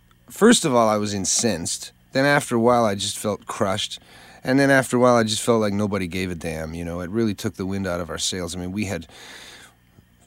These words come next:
good Lord, I mean, we were the Canadian industry at one time. We were the Canadian music industry. Our band was, was,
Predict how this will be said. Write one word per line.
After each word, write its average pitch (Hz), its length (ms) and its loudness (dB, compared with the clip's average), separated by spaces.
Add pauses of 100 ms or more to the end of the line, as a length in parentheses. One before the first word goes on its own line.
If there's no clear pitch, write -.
(200)
good 123 200 -2
Lord, 107 320 2
I - 20 0
mean, 117 200 2
we 147 140 2
were 190 360 4
the 135 100 2
Canadian 113 480 2
industry 95 580 -4
at - 140 -6
one 101 220 -2
time. 90 320 -4
We 131 160 2
were 214 320 2
the 165 100 2
Canadian 104 500 0
music 98 300 -4
industry. 90 400 -4
Our 104 200 2
band 95 600 0
was, 110 260 0
was, 117 220 0